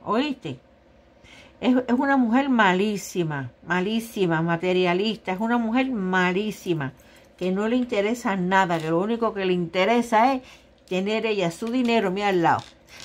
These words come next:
la vara miserable, tener ella su dinero, ¿eh? Su dinero, su estabilidad y su economía al día, ¿oíste?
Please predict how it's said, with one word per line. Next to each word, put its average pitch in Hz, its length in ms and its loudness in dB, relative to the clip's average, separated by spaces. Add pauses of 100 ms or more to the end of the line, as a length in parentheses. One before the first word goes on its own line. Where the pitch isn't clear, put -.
(200)
la 180 200 4
vara 202 260 2
miserable, 175 480 -4 (280)
tener 233 380 -2
ella 226 240 0
su 254 220 -4
dinero, 240 560 0 (580)
¿eh? 302 220 0 (420)
Su 196 140 -4
dinero, 208 460 2
su 311 100 -6
estabilidad 180 720 2
y 339 60 -2
su 330 120 -6
economía 196 560 0
al 185 340 0
día, 160 460 0 (760)
¿oíste? 214 480 -4